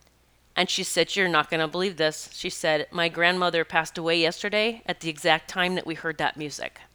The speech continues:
So, again, another wink of, of really what we are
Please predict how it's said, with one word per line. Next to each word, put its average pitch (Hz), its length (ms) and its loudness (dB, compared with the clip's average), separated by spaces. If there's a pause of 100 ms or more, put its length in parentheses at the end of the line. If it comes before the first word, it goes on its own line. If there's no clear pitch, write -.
(1800)
So, 156 480 2 (720)
again, 214 260 10
another 180 280 6
wink 180 280 2
of, 160 360 2 (600)
of 220 180 6
really 302 220 2
what 220 300 6
we 190 140 2
are 175 180 4